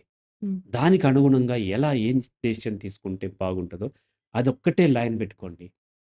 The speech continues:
Speaker 2: ఇంకా ఏమీ పెట్టుకోవద్దని చెప్పాను. అతను మళ్ళీ ఆరు నెలల తర్వాత వేరే దాంట్లోకి వచ్చినప్పుడు,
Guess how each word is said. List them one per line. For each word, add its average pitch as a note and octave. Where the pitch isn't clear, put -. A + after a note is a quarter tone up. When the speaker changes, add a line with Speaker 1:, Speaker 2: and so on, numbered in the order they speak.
Speaker 2:
ఇంకా -
ఏమీ A2
పెట్టుకోవద్దని F2
చెప్పాను. -
అతను D#3+
మళ్ళీ C#3+
ఆరు B2
నెలల A#2+
తర్వాత A2
వేరే G#2+
దాంట్లోకి F#2+
వచ్చినప్పుడు, F#2